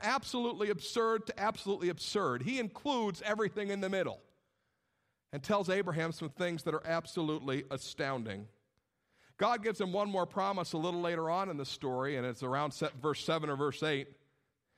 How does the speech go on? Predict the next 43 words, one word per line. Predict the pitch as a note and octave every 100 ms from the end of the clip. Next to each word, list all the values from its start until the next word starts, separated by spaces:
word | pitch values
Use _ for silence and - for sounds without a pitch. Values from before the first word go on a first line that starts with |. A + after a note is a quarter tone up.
| _
He | F3+
gets | F3+ E3+
down | - F#3 A3 G#3
to | G3+
the |
land | F3+ F#3 F#3
of | D#3+
Canaan, | - F#3+ F3 F3
and | F3+
when | E3
he | D#3+ E3
gets | D#3 G#3 -
to | - G#3
be, | E3+
to | E3 - - C#3 -
the | E3+
place | E3 G3+ G3 D#3+
at |
Shechem, | - A3 G#3 C#3+ E3+ - _ _ _ _ _ _ _
the | E3
Lord | E3+ F#3+ G3
says, | - G3 F#3 F3 -
and | D3 C#3+
appears | - C4 C4 -
to | E3+
him | E3
this | D#3+ G3+ -
time, | D3+ B2 C3 B2+ - -
"To | G3+
your | F3+ F3
offspring | E3+ F3+ F3+ - D#3 C#3+
I'm | C#3
gonna | C#3 C3+
give | C#3 E3+
you | B2+ C3
this | B2 C3
land." | D3+ D3 D3 A2 G2 - _ _ _ _ _ _ _ _
That's | F3 A#3+
an | G3
incredible | F3+ - F3+ E3+ E3
promise | - E3 D#3 D#3 -
as | C#3+ D3+
well. | D#3+ D3 G#2+